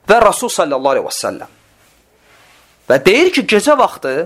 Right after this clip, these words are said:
Rasul sallallahu aleyhi və səlləm mənimlə Ayşənin arasında yatdı. Və bizim üzerimizdə yalnız bir ədyal var idi.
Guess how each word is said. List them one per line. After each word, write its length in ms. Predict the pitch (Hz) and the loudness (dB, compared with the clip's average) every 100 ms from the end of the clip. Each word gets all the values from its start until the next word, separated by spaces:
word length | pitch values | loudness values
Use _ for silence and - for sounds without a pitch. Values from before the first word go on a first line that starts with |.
| 202 _ _ _ _ _ _ _ _ _ _ _ _ - | -10 _ _ _ _ _ _ _ _ _ _ _ _ -2
Rasul 320 | 147 247 311 | 0 0 -2
sallallahu 460 | 294 262 233 220 247 | 0 0 0 0 0
aleyhi 140 | 220 | 0
və 80 | 180 | -4
səlləm 540 | - 254 208 185 247 269 _ _ _ _ _ _ | -4 -2 2 2 2 -4 _ _ _ _ _ _
mənimlə 640 | 151 185 226 339 392 277 240 190 | 0 2 4 2 4 4 4 4
Ayşənin 800 | 202 285 339 - 214 208 277 - - | 4 4 0 -2 -2 -2 -4 -4 2
arasında 560 | 175 160 - 165 165 | 4 4 -2 -2 0
yatdı. 460 | 175 117 - - 85 - _ _ _ _ _ - - | 0 -2 -8 -8 -8 -10 _ _ _ _ _ -20 0
Və 120 | 151 151 | 0 2
bizim 400 | 185 220 381 403 285 | 0 2 2 2 -2
üzerimizdə 800 | 269 247 220 180 151 - - 98 - _ _ _ _ _ - | 2 2 2 -2 -8 -8 -6 -6 -8 _ _ _ _ _ -12
yalnız 600 | 120 202 277 269 254 - | 0 2 2 2 -2 -2
bir 140 | 226 240 | -2 0
ədyal 380 | 156 135 139 131 | 0 2 0 0
var 140 | 80 - | -6 -12
idi. 220 | - - | -18 -20